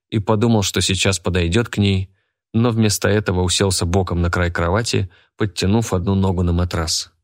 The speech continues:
Роман подсел к нему и прильнул спиной, прижавшись затылком к шее Еля. Ель провёл рукой вниз по рубашке Романа, нащупал ширинку, запустил руку внутрь. Только руку, только правую руку.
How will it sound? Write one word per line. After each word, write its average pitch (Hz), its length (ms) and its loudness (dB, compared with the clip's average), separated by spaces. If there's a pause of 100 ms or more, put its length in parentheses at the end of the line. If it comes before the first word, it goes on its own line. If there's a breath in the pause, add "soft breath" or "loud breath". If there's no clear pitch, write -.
(800)
Роман 113 400 0
подсел 120 420 -2
к - 100 -6
нему 120 240 2
и - 160 -4
прильнул 98 440 2
спиной, 98 520 0
прижавшись 95 640 -2
затылком 95 680 -2
к - 80 -8
шее 90 340 0
Еля. 90 440 -4 (840)
Ель 95 260 0
провёл 95 520 0
рукой 90 360 -2
вниз 92 280 0
по - 100 -4
рубашке 87 460 -2
Романа, 92 500 -2 (460 soft breath)
нащупал 95 520 0
ширинку, 98 500 -2
запустил 90 580 -2
руку 87 260 -2
внутрь. 90 460 -2 (840)
Только 104 340 0
руку, 92 300 -2
только 92 320 -2
правую 98 460 0
руку. 87 500 -2